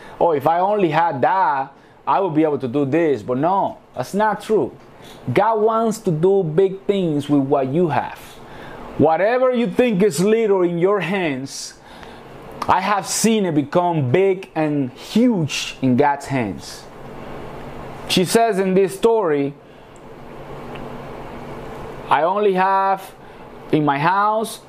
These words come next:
a jar of oil." And out of that jar of oil, they fill a bunch of vessels. And they never ran out of oil. What is, what is, what is God asking us to do today,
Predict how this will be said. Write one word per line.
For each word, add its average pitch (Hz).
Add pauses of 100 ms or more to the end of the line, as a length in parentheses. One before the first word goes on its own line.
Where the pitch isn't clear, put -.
a 127
jar 151
of 135 (100)
oil." 107 (1300)
And 117
out 123
of 113
that 143
jar 143
of 139 (100)
oil, 127 (500)
they 127
fill 135
a 123
bunch 131
of 117
vessels. 110 (800)
And 117
they 123
never 135
ran 131
out 127
of 127
oil. 107 (2250)
What 180
is, 202
what 180
is, 185
what 175
is 180
God 165
asking 160
us 147
to 135
do 135
today, 117